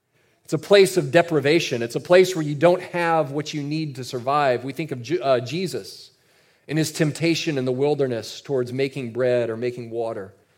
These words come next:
We think of Israel's testing here in this wilderness. To be in the wilderness, to be in the desert, is to need things that you don't have. It's to be aware of what you lack in your life. And we do live in a wilderness. We live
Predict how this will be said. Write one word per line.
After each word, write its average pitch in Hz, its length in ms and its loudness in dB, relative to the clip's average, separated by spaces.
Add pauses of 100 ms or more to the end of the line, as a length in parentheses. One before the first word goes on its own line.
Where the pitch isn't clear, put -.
(1700)
We 131 80 -6
think 160 180 2
of 135 120 0
Israel's 135 500 0
testing 104 720 -6 (100)
here 147 240 -2
in 131 80 -2
this 127 160 -6
wilderness. 120 500 -4
To 165 80 -2
be 208 120 4
in 233 80 8
the 196 80 8
wilderness, 170 540 6
to 175 100 -4
be 208 100 2
in 190 100 6
the 160 80 2
desert, 160 440 2
is 143 160 -4
to 160 100 -4
need 170 400 -2
things 180 380 0
that 151 160 -6
you 143 80 -6
don't 147 220 -4
have. 120 380 -10 (920)
It's 190 200 2
to 208 120 4
be 214 100 4
aware 214 460 8
of 170 100 4
what 185 240 2
you 165 140 -2
lack 160 460 -2
in 151 180 -8
your 143 160 -2
life. 143 500 -2 (1700)
And 147 120 0
we 151 100 0
do 175 260 -2
live 147 320 -2
in 139 80 -4
a 131 40 -6
wilderness. 127 600 -6
We 127 80 -8
live 123 760 -2